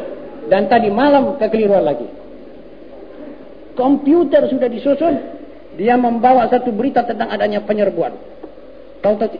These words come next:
di, di, diperiksa, cara tiga menit baru tahu bahwa ini keliru. Tapi angkatan udara sudah disiagakan. Sekarang kepada siapa mereka akan bermohon?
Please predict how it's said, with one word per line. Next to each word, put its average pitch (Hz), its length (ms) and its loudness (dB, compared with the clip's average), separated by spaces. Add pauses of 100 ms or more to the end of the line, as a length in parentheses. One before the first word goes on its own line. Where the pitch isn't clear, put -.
(400)
di, 175 240 -4
di, 175 200 -4 (1300)
diperiksa, 147 1400 -2 (460)
cara - 160 -2
tiga 175 240 0
menit 214 240 -4
baru 180 240 4
tahu 185 160 4
bahwa 147 240 0
ini 156 220 -6
keliru. 139 280 -4 (1900)
Tapi 180 400 -4
angkatan 208 380 0 (600)
udara 202 380 4
sudah 202 160 -2
disiagakan. 180 600 0 (1800)
Sekarang 220 240 0
kepada 247 240 4
siapa 269 260 6
mereka 233 300 2
akan 208 160 0
bermohon? 208 360 0